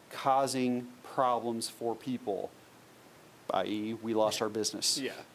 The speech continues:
Speaker 1: Yeah, that's the ruckus they're causing. And so there's this back and forth, back and forth, and ultimately what happens is they throw them in jail, trying to figure out what to do with them. Uh,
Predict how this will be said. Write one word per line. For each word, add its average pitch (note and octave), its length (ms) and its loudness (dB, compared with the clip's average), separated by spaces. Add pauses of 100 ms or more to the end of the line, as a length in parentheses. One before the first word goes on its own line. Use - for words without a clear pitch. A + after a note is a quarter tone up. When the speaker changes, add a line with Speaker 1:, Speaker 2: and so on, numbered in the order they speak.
(180)
Speaker 1:
Yeah, A#2 180 4 (180)
that's B2 220 4
the C3+ 80 2
ruckus B2 340 2
they're A#2 100 -2
causing. G#2+ 440 0 (360)
And E3+ 100 0
so D#3 140 4
there's C#3+ 200 2
this C#3 140 2
back D#3+ 280 4
and D#3 100 2
forth, D#3 300 2
back D3+ 200 4
and C#3 80 -10
forth, C#3 360 0 (400)
and C#3 340 2 (840)
ultimately D3+ 560 2
what B2+ 280 4 (180)
happens B2+ 300 -2
is A2 120 -6
they A#2 120 -2
throw B2 240 2
them C#3+ 160 0
in D3 100 0
jail, A#2+ 380 2 (340)
trying A#2+ 220 -2
to B2 40 -2
figure B2 240 2
out A#2+ 100 4
what A#2+ 140 4
to D3 60 -2
do B2 140 0
with A2 100 -2
them. A#2+ 220 -2 (1200)
Uh, A#2 360 6